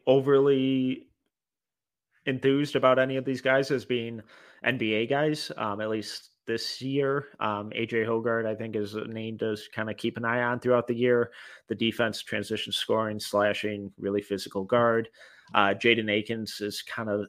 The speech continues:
he just hasn't really hit the ground running like I thought he would. Um, but then Mady Sissoko might be the most intriguing guy. I know he's not super skilled, but as a vertical spacer, defender, um,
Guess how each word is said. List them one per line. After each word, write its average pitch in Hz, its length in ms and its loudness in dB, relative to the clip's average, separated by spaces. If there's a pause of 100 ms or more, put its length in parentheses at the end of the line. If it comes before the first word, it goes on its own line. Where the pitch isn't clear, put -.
he 123 240 -8
just 123 340 -2 (160)
hasn't 113 400 -2
really 113 300 0
hit - 200 -4
the 127 60 0
ground 110 300 0
running 120 320 0
like 107 240 -4
I 104 360 2
thought 117 220 4
he 131 140 2
would. 127 340 8 (440)
Um, 104 520 6 (140)
but 120 200 2
then 123 420 6 (580)
Mady 127 240 6
Sissoko 151 560 4
might 113 180 0
be 127 80 0
the 117 80 -2
most 113 300 -2
intriguing 117 600 -2
guy. 107 440 2
I 113 180 -2
know 113 120 -6
he's 113 200 -6
not 117 200 -2 (220)
super 139 400 0
skilled, 131 440 6
but 113 180 4
as 113 200 2
a 110 180 2
vertical 117 400 -2
spacer, 117 600 0
defender, 113 680 -2 (360)
um, 90 580 -2